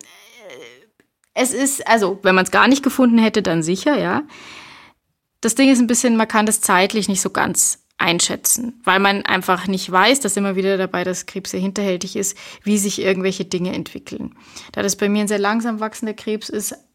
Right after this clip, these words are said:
hatte ich den wahrscheinlich auch schon lange. Das ist etwas, was ich inzwischen sehr gruselig finde. Also, man, mir kann auch niemand sagen, wie lange,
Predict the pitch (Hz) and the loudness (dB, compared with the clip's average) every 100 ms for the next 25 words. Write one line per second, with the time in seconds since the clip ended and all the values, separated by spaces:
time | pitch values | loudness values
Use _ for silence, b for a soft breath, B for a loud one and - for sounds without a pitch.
0 | _ - - 202 - 339 254 - 262 254 | _ -6 0 0 0 -2 -2 0 0 2
1 | 254 - 262 262 - 262 - - 254 247 | 0 -2 -2 -4 -6 -8 -6 -6 -2 -2
2 | 240 294 339 - - 190 220 - 220 220 | -2 -4 -8 -12 -10 -8 -8 -8 -8 -8
3 | 220 214 202 190 - 202 208 202 196 180 | -6 -6 -6 -8 -8 -6 -4 -6 -8 -2
4 | 208 233 254 262 - 277 269 - 226 202 | -2 0 -2 -6 -8 -8 -8 -8 -10 -6
5 | 190 190 B B B B B 202 - 220 | -6 -8 B B B B B -4 0 0
6 | 233 214 185 214 233 202 196 180 175 165 | 2 2 4 6 6 6 4 4 2 0
7 | 190 208 208 220 240 | 2 6 6 4 2